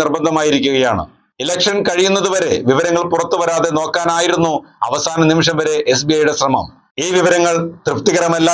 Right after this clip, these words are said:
എന്ന് സുപ്രീം കോടതി വീണ്ടും നിലപാടെടുത്തിട്ടുമുണ്ട്. രണ്ടായിരത്തി പത്തൊൻപത് ഏപ്രിൽ മുതലുള്ള കണക്കുകൾ മാത്രമേ ഇപ്പോൾ പുറത്തു വന്നിട്ടുള്ളൂ. എന്നാൽ ഇലക്ട്രൽ ബോണ്ടുകൾ തുടങ്ങിയത് രണ്ടായിരത്തി പതിനെട്ട് മാർച്ച് മുതലാണ്. രണ്ടായിരത്തി അഞ്ഞൂറ് കോടിയെങ്കിലും ഇക്കാലത്ത് ബോണ്ടുകളായി പുറത്തു വന്നിട്ടുമുണ്ട്.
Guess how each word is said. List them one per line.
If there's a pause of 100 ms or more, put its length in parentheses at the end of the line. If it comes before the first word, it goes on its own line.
(120)
എന്ന് (140)
സുപ്രീം
കോടതി (100)
വീണ്ടും (120)
നിലപാടെടുത്തിട്ടുമുണ്ട്. (840)
രണ്ടായിരത്തി
പത്തൊൻപത് (220)
ഏപ്രിൽ
മുതലുള്ള (100)
കണക്കുകൾ
മാത്രമേ (160)
ഇപ്പോൾ (120)
പുറത്തു
വന്നിട്ടുള്ളൂ. (460)
എന്നാൽ (220)
ഇലക്ട്രൽ
ബോണ്ടുകൾ (100)
തുടങ്ങിയത് (180)
രണ്ടായിരത്തി
പതിനെട്ട് (160)
മാർച്ച്
മുതലാണ്. (540)
രണ്ടായിരത്തി
അഞ്ഞൂറ്
കോടിയെങ്കിലും (140)
ഇക്കാലത്ത് (100)
ബോണ്ടുകളായി
പുറത്തു
വന്നിട്ടുമുണ്ട്.